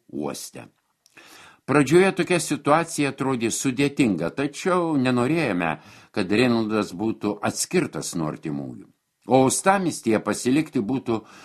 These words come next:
buvusi didelė klaida, nes speciali ugdymo įstaiga tokius žmonės kaip Reinoldas ruošia visapusiškam gyvenimui,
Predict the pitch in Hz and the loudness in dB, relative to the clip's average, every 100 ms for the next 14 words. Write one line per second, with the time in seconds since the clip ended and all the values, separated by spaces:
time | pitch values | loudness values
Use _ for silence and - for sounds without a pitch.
0 | - 95 123 131 117 104 82 104 98 95 | -10 0 2 2 0 -4 0 0 2 0
1 | 92 92 90 85 85 85 107 110 - 123 | -2 -2 0 0 -2 0 0 0 -2 -2
2 | - 143 156 135 127 117 113 107 104 - | 0 2 2 0 -2 0 2 2 0 -6
3 | 160 - 98 85 90 - 127 - 101 - | -8 -4 -4 -2 -2 0 -2 -2 -6 -8
4 | - 98 107 98 - 98 87 - - - | -6 -2 0 0 -4 -6 -6 -8 -20 -6
5 | 107 135 151 104 80 82 80 107 139 139 | 0 2 0 -2 -6 -6 -6 -2 -2 -2
6 | - 123 120 - - _ 110 143 - 120 | -2 -2 -2 -14 -20 _ -2 -2 2 0
7 | - 123 113 110 - 98 95 95 80 101 | 0 -4 -4 -8 -6 -2 0 -2 -2 0
8 | 90 90 87 82 80 78 | 2 2 0 -2 -2 -6